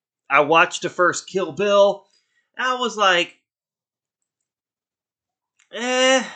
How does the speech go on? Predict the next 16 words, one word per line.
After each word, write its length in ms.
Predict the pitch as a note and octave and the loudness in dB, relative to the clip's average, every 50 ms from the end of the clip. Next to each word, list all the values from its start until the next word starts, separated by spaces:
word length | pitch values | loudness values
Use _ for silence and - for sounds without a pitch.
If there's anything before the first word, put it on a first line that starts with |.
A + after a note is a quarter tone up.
| - - - _ _ _ | -20 -20 -20 _ _ _
I'll 220 | - - F3 F3+ F#3 | 0 2 4 4 4
give 260 | F#3 G3+ G#3+ G3 F3 | 4 4 2 2 4
the 80 | E3+ C#3+ | 0 -2
second 480 | - - - F#3+ F3+ D3+ - E3+ D3 | -2 -2 0 0 0 0 0 -2 -2
a 100 | C3+ B2 | -2 -4
try." 600 | - - - C3+ B2 A#2 A#2 A2+ A2 A2 G#2+ A2 G#2+ - | -4 -4 -2 0 2 4 4 4 4 2 0 -2 -4 -4
And 100 | C3 C3+ | -4 -2
then 140 | C#3+ C#3+ C#3 | -2 -2 -2
it's 260 | C#3 B2 - - - | -2 -4 -6 -8 -6
like 240 | D3+ C#3 C3+ C3 - | -4 -4 -6 -6 -8
the 80 | - B2+ | -8 -6
second 460 | - - G3+ F3+ - - F3+ D#3 - | -2 2 2 0 0 -2 -8 -10 -6
comes, 360 | - D#3+ D#3 D3+ D#3 D#3 C#3+ | -2 0 2 2 2 0 -2
and 120 | C#3 C#3 C#3 | -2 2 2
I'm 140 | C3+ C3+ C3+ | 2 2 2
like, 440 | C3 B2 B2 A#2 A2+ A2+ A2 - | 2 2 2 2 0 -4 -6 -12